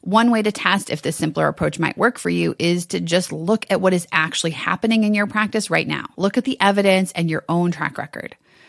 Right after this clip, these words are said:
Have you faced this kind of feeling at this level before? How long have you been stuck this time? Has it been days, weeks, months? Is there any possibility that you can just buckle down and get it done? If after looking at the context and answering these questions, you feel like the answer is yes and that you can just buckle down and get it done, that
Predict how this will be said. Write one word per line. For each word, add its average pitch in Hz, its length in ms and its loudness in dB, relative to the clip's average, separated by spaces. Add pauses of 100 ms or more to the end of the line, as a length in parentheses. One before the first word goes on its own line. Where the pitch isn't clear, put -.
(140)
Have 214 320 2
you 247 100 2
faced 214 280 0
this 202 140 -4
kind 185 220 0
of 190 80 -4
feeling 185 520 -2
at 175 180 -6
this 196 180 -4
level 175 360 -2
before? 151 500 -10 (300)
How 208 220 4
long 208 340 4
have 208 140 0
you 202 80 -2
been 202 140 0
stuck - 260 -2
this 156 120 -8
time? 123 280 -8
Has 175 120 -10
it - 80 -8
been 143 140 -6
days, 202 380 -2
weeks, 196 340 -6
months? 190 400 -2 (460)
Is 196 100 -2
there 233 140 6
any 262 180 6
possibility 247 640 2
that 180 120 -4
you 175 100 -4
can 180 100 -2
just 185 240 -2
buckle 185 260 0
down 180 240 0
and 175 120 0
get 170 100 0
it 151 80 -8
done? 170 320 -10 (160)
If 269 220 4
after 240 260 -2
looking 233 260 0
at 208 60 -6
the 220 80 -6
context 190 500 0
and 170 140 -4
answering 175 320 0
these 170 180 -2
questions, 165 640 -4 (200)
you 190 120 -2
feel 220 140 0
like 214 140 4
the - 100 -2
answer 202 260 0
is 180 160 0
yes 185 360 0
and 190 160 0
that 180 80 -2
you 175 80 -2
can 175 320 2
just 202 160 -2
buckle 214 240 0
down 220 220 2
and 220 80 0
get 226 120 0
it 226 80 -2
done, 247 320 2
that 214 240 -2